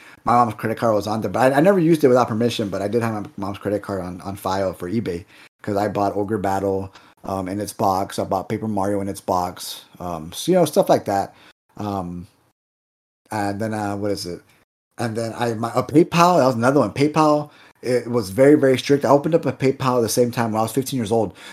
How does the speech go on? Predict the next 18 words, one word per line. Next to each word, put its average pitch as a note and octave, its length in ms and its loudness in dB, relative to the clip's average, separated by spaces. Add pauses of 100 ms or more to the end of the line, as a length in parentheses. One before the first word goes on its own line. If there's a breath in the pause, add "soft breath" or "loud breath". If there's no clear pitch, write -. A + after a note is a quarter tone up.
and G#2+ 140 -6
that D3+ 340 8
I A2+ 60 2
had C3+ 480 0
to - 140 -8
use A2+ 160 0
my G#2 100 -4
mom's, G2+ 360 -4
my G#2 140 -4
mom's G2 300 -4
inf-, F#2+ 240 -8
info. F#2+ 360 -8 (300 loud breath)
So A#2 340 2 (160)
the A#2 140 -2
entire C#3 420 2
PayPal C#3+ 600 0
account G#2 380 -6 (340 loud breath)
was A2 480 0